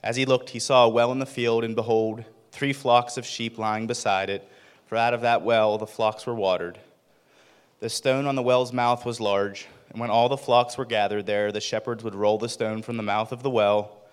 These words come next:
and water the sheep and put the stone back in its place over the mouth of the well." <clears throat> Jacob said to them, "My brothers, where do you come from?"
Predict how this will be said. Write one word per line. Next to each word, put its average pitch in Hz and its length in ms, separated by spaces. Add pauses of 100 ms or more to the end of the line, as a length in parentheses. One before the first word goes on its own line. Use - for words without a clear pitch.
(300)
and 104 140
water 107 300
the 113 80
sheep 107 420 (560)
and 107 140
put 117 160
the 117 80
stone 113 300
back 104 260
in 110 80
its 113 140
place 107 340
over 104 180
the 98 80
mouth 98 300
of 104 100
the 101 80
well." 92 420
<clears throat> - 60 (2250)
Jacob - 340
said 123 240
to 117 60
them, 107 180
"My 113 140
brothers, 110 420
where 113 140
do 113 80
you 120 100
come 113 260
from?" 92 380